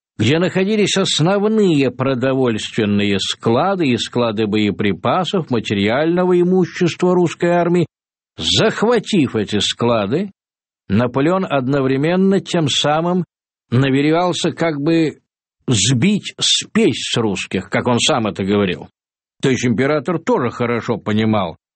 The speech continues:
значение психологического фактора в войне, не говоря уже о том, что содержание этих складов, конечно, для французов было крайне ценно.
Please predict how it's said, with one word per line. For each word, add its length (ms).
значение 680
психологического 960
фактора 480
в 80
войне, 380
не 140
говоря 320
уже 260
о 60
том, 240
что 180
содержание 880
этих 500
складов, 800
конечно, 560
для 200
французов 840
было 340
крайне 800
ценно. 800